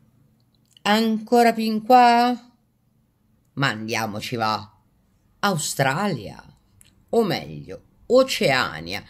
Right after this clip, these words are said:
che comprende l'Australia, la Nuova Zelanda, la Polinesia.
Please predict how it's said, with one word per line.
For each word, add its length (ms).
che 80
comprende 640
l'Australia, 800
la 100
Nuova 280
Zelanda, 560
la 120
Polinesia. 960